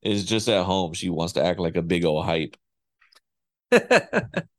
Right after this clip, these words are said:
Speaker 1: But no, i-, in public, she does really, really good.
Speaker 2: Nice.
Speaker 1: Very cool. What else did you do?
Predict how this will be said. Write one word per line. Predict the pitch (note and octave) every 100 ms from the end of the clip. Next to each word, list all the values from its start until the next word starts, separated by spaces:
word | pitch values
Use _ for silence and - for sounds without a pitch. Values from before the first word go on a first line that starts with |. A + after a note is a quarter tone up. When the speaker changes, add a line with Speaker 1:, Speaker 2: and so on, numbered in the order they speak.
| _ - - _ _ _ _ _ _ _ _ _ _
Speaker 1:
But | -
no, | A2+ G#2+
i-, | D#2 G2 -
in | A#2+
public, | A2 A2 G#2+ G2+
she | A#2
does | G2+ F#2+
really, | G2 F#2+ F2+
really | D#2+ D#2
good. | B1+ A1+ G1+ - - _ _ _
Speaker 2:
Nice. | B2+ C3 - C3 - - - _ _ _ _ _ _ _ _ _ _ -
Speaker 1:
Very | C#3 C#3
cool. | G2+ G#2 F#2
What | G#2+
else | A2 G#2
did | F#2+
you |
do? | F#2+ F2+ F2